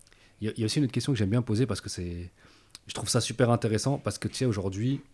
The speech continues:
euh, il y a la mode du miracle morning, des entrepreneurs qui se lèvent tôt, qui font du sport, qui <laughs> s'habillent pareil, tu vois, plein de choses comme ça.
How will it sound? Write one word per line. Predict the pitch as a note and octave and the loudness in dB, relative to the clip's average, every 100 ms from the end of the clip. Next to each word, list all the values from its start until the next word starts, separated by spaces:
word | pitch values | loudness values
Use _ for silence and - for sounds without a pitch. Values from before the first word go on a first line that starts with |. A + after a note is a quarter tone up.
| _ - - | _ -20 -10
euh, | G#2 F2+ F#2 F2 E2 - - | -6 -6 -6 -8 -10 -12 -8
il | |
y | F#2+ | -4
a | |
la | F#2 F#2+ | -2 0
mode | A2+ B2 A#2+ | 4 4 2
du | F#2+ G2+ | -2 -2
miracle | G#2 G2 F#2+ F#2+ G2+ | 0 0 -2 -6 -4
morning, | F#2+ F2+ F#2 G2 G2 G2+ F#2 | -4 -2 0 0 2 0 -2
des | F#2 F2+ | -4 -6
entrepreneurs | - - F#2 E2+ | -10 -8 -8 -8
qui | - | -10
se | G2+ | -8
lèvent | E2 | -8
tôt, | - G2+ | -2 -2
qui | G2 | -4
font | - F2 | -12 -12
du | F2 | -10
sport, | E2 - G2+ G2 F#2+ G2 F#2+ | -12 -10 -4 0 2 0 -4
qui | G2 F#2+ F#2+ | -6 -4 -4
<laughs> | F2+ | -6
s'habillent | F2+ F2 F#2+ | -8 -8 -8
pareil, | G2 G2 G#2+ A2 G#2+ | -8 -2 0 0 0
tu | G#2 B2 | 0 0
vois, | C3 | 4
plein | D3+ | 4
de | C3+ B2+ | 6 4
choses | B2+ A#2+ | 2 -2
comme | B2 | -2
ça. | B2 F3+ | -2 -4